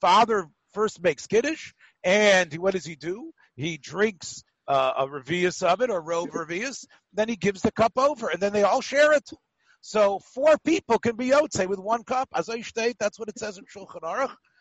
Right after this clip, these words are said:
And of course, he's quoting here the Kolbai, one of the Rishonim, the Orchos Chaim. It's basically the same opinion, uh, from Provence in southern France in the, the early part of the fourteenth century.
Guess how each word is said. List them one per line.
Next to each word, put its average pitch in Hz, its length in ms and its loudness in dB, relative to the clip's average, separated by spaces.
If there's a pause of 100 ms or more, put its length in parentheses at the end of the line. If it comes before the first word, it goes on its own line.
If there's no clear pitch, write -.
(180)
And 196 120 -8
of 196 100 -12
course, 247 240 -6
he's 220 180 -10
quoting 240 520 -4
here 180 500 -2 (680)
the 180 100 -6
Kolbai, 170 640 -2 (680)
one 127 180 -8
of 131 80 -12
the 247 80 -10
Rishonim, 214 600 -4
the 156 80 -10
Orchos 139 340 -10
Chaim. 202 300 -2
It's - 80 -20
basically 180 300 -10
the 143 80 -16
same 151 240 -8
opinion, 127 400 -12 (440)
uh, 117 280 -2
from 127 340 -18
Provence 160 560 -4
in 127 80 -20
southern 127 360 -10
France 170 560 -4 (480)
in 131 420 -2
the, 123 340 -8 (200)
the 147 240 -10 (380)
early 226 300 0
part 202 240 2
of 180 60 -4
the 170 120 -6
fourteenth 170 460 -8
century. 107 480 -12